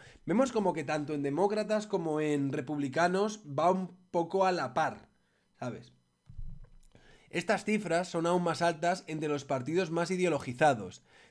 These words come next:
de los demócratas muy liberales, es decir, los más radicales dentro de los demócratas, el veintiséis por ciento dijo que habría mucha justificación para la violencia en comparación con el siete por ciento de los que simplemente eran liberales, es decir, de los que eran demócratas pero no,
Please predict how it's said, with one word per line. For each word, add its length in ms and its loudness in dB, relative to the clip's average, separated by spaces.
de 80 4
los 140 0
demócratas 640 0
muy 240 4
liberales, 560 4
es 80 -6
decir, 260 -4
los 160 -4
más 200 0
radicales 640 0
dentro 320 0
de 80 0
los 160 0
demócratas, 720 0
el 120 -2
veintiséis 520 0
por 180 0
ciento 720 2
dijo 320 -2
que 100 0
habría 360 4
mucha 540 4
justificación 720 -2
para 140 2
la 80 2
violencia 640 2
en 140 -6
comparación 560 2
con 160 2
el 80 0
siete 260 0
por 160 0
ciento 340 6
de 60 2
los 100 0
que 120 -8
simplemente 560 0
eran 180 2
liberales, 480 0
es 80 -6
decir, 220 -6
de 100 -6
los 160 -6
que 80 -8
eran 160 -2
demócratas 480 0
pero 200 -10
no, 300 -10